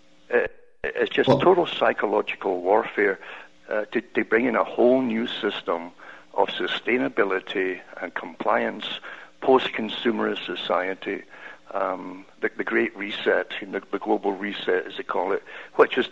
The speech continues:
Speaker 1: total austerity. I gave the talks ten years ago on austerity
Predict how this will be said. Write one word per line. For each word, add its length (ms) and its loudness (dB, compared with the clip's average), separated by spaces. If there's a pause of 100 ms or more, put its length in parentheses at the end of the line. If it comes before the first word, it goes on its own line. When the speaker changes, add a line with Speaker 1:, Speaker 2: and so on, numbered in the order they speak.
Speaker 1:
total 320 6
austerity. 640 4
I 80 6
gave 160 0
the 80 2
talks 360 4
ten 300 0
years 220 0
ago 420 0
on 100 -6
austerity 640 -2